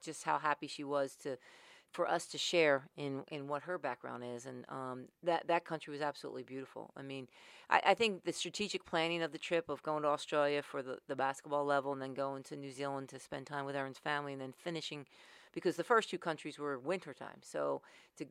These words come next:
finish in Fiji with eighty degree weather on the beach and then get back, you know, to school in, in, which is the end of our summer, I think worked out perfect.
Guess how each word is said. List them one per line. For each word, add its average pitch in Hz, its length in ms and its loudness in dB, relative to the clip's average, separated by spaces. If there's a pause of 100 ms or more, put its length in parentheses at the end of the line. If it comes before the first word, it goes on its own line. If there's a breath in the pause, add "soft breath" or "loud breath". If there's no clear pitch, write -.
(120)
finish 165 320 0
in 143 80 0
Fiji 160 360 0
with 147 140 0
eighty 147 200 0
degree 143 240 -2
weather 135 300 2
on 131 120 -2
the 131 80 -4
beach 143 320 -6
and 135 80 -10
then 131 100 -8
get - 140 -8
back, 127 220 -2 (120)
you 160 140 -12
know, 127 180 -8
to - 140 -18
school 139 520 0 (260)
in, 151 180 -8 (100)
in, 147 280 -10
which 151 160 -12
is 135 60 -14
the 143 120 -2
end 139 100 0
of 127 100 -2
our 139 140 6
summer, 131 320 -2
I 127 60 -4
think 127 180 -12
worked 127 220 -6
out 117 100 -6
perfect. - 440 -8